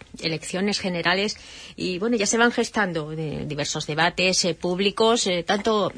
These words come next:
en, en medios públicos como privados, pero parece, mm,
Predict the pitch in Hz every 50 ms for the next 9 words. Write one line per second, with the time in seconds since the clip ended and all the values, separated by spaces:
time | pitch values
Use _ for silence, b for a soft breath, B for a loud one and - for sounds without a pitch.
0 | - - - - 170 160 156 156 151 - - - - 165 165 - 160 160 - -
1 | 180 175 185 - 185 - - 190 175 170 - 165 160 156 180 208 220 233 247 -
2 | - B B B B B B - 180 185 185 175 175 175 175 165 - 175 175 196
3 | 214 - - 240 240 233 233 220 214 208 202 196 190 185 180 165 - - 175 185
4 | 185 180 175 175 170 170 165 151